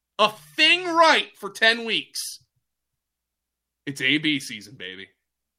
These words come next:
It's time for Antonio Brown. He's coming back. A B and Gronk are gonna get the ball.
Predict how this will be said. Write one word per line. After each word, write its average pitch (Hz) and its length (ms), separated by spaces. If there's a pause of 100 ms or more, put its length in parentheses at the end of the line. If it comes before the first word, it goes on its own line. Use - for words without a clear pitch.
(420)
It's - 160
time 147 280
for 196 140
Antonio 277 540 (100)
Brown. 269 680 (300)
He's 254 200
coming 240 280
back. 190 280 (260)
A 262 160
B 247 380
and 180 160
Gronk 202 280
are 202 60
gonna 190 180
get 180 160
the 170 60
ball. 165 460